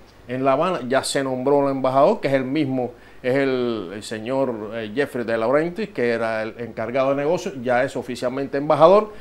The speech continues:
Esto debe dinamizar, eh, más, eh, todos los temas que están bastante, por el tiempo que, que le queda a Obama, eh, bastante, eh, atascado.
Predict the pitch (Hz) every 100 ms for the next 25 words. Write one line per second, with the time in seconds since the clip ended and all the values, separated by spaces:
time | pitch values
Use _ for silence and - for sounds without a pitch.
0 | - - - 170 170 170 165 175 160 151
1 | 147 147 143 131 190 160 117 - - -
2 | - - 123 117 113 123 156 143 127 117
3 | 113 113 113 107 104 104 - 139 139 143
4 | 135 - 185 214 196 123 - - 113 104
5 | 127 131 127 123 107 - 131 113 127 120
6 | 117 110 104 101 101 95 87 117 113 113
7 | - 131 117 110 151 165 151 123 - 113
8 | 107 104 - 117 117 113 151 135 127 131
9 | 139 143 175 202 - - - - 117 117
10 | 113 110 - 139 139 135 151 143 135 123
11 | 117 110 101 98 98 - - 120 117 110
12 | 110 113 113 - - 160 139 107